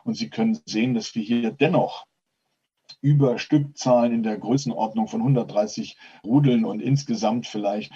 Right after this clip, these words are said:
mit den Jungtieren, die aber sehr stark gefährdet sind, das erste Jahr nicht zu überleben, von weniger als tausend Exemplaren ausgehen können. Gleichzeitig, während das eine erfreuliche Nachricht ist,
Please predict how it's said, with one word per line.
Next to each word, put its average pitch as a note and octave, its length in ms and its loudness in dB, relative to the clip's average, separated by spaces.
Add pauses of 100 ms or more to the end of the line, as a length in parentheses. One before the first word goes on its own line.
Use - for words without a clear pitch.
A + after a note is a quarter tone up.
(180)
mit A2 180 -4
den G#2+ 200 -4
Jungtieren, C#3 1000 2
die A2 160 0
aber G2+ 360 0
sehr A2+ 260 -2
stark G#2 360 -2
gefährdet A#2+ 560 -2
sind, A2 220 -4
das G#2+ 140 -6
erste G#2+ 340 -6
Jahr G#2 260 0
nicht A2 240 -4
zu - 120 -8
überleben, G#2 600 -6 (220)
von - 380 -4 (160)
weniger A2+ 440 0
als F#2 240 -10
tausend F#2+ 460 -6
Exemplaren F2+ 800 -8
ausgehen D2+ 560 -12
können. - 360 -18 (760)
Gleichzeitig, C3 760 2
während A#2 240 2
das C#3 180 2
eine A#2+ 260 4
erfreuliche C#3 640 -2
Nachricht A2+ 500 2
ist, C#3 300 0